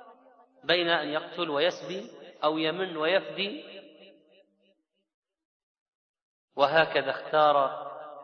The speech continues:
الس-، ال-، ال-، الدعوة بالحسنى أولًا. لكن الذي لا يستجيب سيكون مصيره القتل.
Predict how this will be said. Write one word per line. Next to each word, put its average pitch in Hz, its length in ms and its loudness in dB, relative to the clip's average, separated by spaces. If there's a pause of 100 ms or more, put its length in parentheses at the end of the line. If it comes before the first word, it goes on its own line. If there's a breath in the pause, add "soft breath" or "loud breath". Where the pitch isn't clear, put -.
(760)
الس-، - 480 -6
ال-، 151 220 -4
ال-، 147 340 2
الدعوة 143 840 2 (560)
بالحسنى 147 800 -4
أولًا. 123 420 -2 (1900)
لكن 156 420 2
الذي 139 380 -4
لا 160 140 0
يستجيب 160 840 -4 (1600)
سيكون 147 440 -4
مصيره 127 500 -6
القتل. - 400 -4